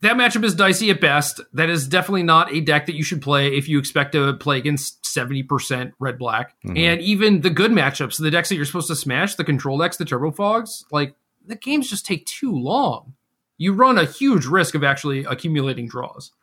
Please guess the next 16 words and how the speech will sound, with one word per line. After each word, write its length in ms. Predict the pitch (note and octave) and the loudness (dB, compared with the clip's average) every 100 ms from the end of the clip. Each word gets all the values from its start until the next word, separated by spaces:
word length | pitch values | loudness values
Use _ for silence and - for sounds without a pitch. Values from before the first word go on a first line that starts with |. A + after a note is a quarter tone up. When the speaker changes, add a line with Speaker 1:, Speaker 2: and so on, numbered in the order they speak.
| _ _ | _ _
Speaker 2:
Right. 360 | - F#2 E2+ F2+ _ _ _ _ _ - | -4 -2 -2 -4 _ _ _ _ _ -6
And 160 | F#2+ | 0
all 240 | G#2 C3+ C3 | 6 8 8
of 80 | A2+ | 6
your 80 | |
games 260 | G#2 G2+ E2 | 4 2 0
are 60 | F2+ | -6
close. 460 | E2+ E2 - - A2 | -8 -10 -8 -4 4
You're 140 | A#2+ | 6
on 140 | B2+ | 8
a 80 | B2+ | 6
razor's 360 | A2+ A2 F#2+ F#2 | 6 4 2 0
edge 280 | F#2+ F2+ G2 | 0 0 -2
all 180 | F2+ | -2
the 80 | E2+ | -2
time. 500 | E2+ F2 D#2+ E2 E2 | -2 -2 -2 -4 -6